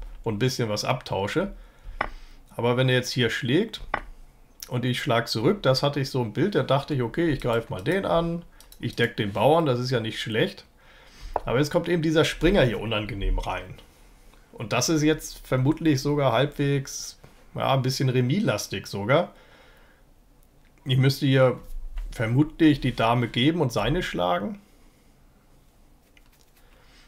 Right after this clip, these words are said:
Und dann ist das so ein Endspiel, was schwer zu gewinnen ist, weil sein Turm dann hier ziemlich aktiv in die Stellung kommt. Also es ist doch schon so ein bisschen knifflig noch.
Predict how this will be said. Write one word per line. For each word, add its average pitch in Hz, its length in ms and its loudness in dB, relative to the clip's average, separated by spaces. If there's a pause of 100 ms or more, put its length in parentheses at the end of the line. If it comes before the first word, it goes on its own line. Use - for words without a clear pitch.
(120)
Und 110 120 -6
dann 120 100 4
ist 143 200 2
das 143 100 4
so 139 80 2
ein 117 80 2
Endspiel, 151 380 2
was 131 120 6
schwer 151 300 2
zu 135 160 -2
gewinnen 139 300 0
ist, 110 160 -4
weil 107 140 -2
sein 110 200 -2
Turm 143 260 4
dann 113 160 2
hier 104 200 -6
ziemlich 104 360 -6
aktiv 104 400 -4
in 101 120 -4
die 95 100 -8
Stellung 92 360 -8
kommt. - 280 -10 (2250)
Also 131 260 2
es 185 140 2
ist - 320 -6 (920)
doch 151 160 0
schon 202 240 0
so 175 80 0
ein 156 100 2
bisschen 160 400 0
knifflig 147 600 2
noch. 92 260 -6